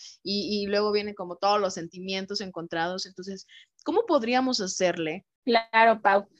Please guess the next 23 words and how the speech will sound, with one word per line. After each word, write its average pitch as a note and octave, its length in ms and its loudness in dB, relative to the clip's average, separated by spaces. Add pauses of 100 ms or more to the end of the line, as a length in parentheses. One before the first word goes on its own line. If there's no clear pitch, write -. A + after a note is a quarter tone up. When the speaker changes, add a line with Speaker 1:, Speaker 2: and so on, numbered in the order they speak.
(200)
Speaker 2:
Pues A#3 160 2
fíjate, C#4 280 8
esto C4 160 8
nos D4 140 4
sucede A3+ 260 4
a B3+ 100 6
todos, C#4+ 380 6
incluso A3+ 460 2
por A3+ 160 4
más A3 220 0
que C4 100 4
podamos A#3+ 440 2
estudiarlo, A#3+ 840 2 (500)
el A3 160 -2
Speaker 1:
Sí. G#3+ 80 -4
Speaker 2:
más A3+ 260 0 (100)
especialista B3+ 760 0
en C4 100 -4
el G#3+ 140 -2
área B3 300 -2
podrá A3 320 -2
Speaker 1:
Sí. A3+ 80 6
Speaker 2:
tener B3 240 4